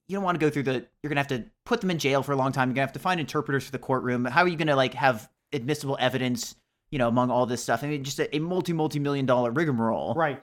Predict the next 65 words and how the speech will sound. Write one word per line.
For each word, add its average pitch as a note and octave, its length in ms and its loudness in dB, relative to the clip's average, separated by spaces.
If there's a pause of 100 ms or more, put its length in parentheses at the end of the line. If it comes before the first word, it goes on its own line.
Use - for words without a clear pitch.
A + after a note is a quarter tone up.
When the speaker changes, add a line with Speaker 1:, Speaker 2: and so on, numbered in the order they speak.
(140)
Speaker 1:
When C#3 120 0
Speaker 2:
And C4 100 6
Speaker 1:
really, E3 200 4
you C#3 80 0
just D3+ 120 -6
want F3 140 2
these D#3+ 140 -2
guys D3 280 2
to, C#3+ 220 0 (220)
eh, G3+ 100 4
eh, A3+ 140 6
you A#3 80 4
know, E3 180 6 (140)
like, G3 140 8
Speaker 2:
Stop. - 220 -4
Right. C3+ 200 -8
Speaker 1:
w-, F3 180 -6
one A3 160 6
day F3+ 200 6
of D#3 120 2
captivity D3 460 6
for C#3 120 -4
these B2+ 180 -2
guys C3 260 4
is A2+ 60 -10
Speaker 2:
Huh. D3+ 80 0
Speaker 1:
worth C3+ 120 0
more D3+ 160 2
than C3+ 80 2
they're C#3 140 6
ever C#3+ 120 6
gonna B2+ 300 0 (220)
make D#3 80 0
Speaker 2:
Right. D#3 160 2
Speaker 1:
in C#3 80 0
their C3 100 2
entire B2+ 320 4
lives. G#2+ 480 4
Speaker 2:
Right. C3 220 -6 (240)
Speaker 1:
Like, C#3 120 -2
we F#3+ 80 6
don't F#3+ 100 6
wanna F3+ 120 6
deal F3+ 140 4
with B2 80 0
these G2+ 140 -8
guys. A2 200 -6
We C3 40 -2
want C3+ 120 2
them C#3+ 140 2
to B2+ 100 0
just - 300 -6 (120)
stop. - 400 -6 (240)
Speaker 2:
And, A#3 140 2 (320)
you A3+ 80 4
know, C4 140 6
and A3 120 6
the G#3 60 6
thing B3+ 240 8
is B3 240 4
that, G3+ 80 -4
you F#3 120 -2
know, F3+ 120 4
the, E3 180 -4 (120)
that, E3 240 -4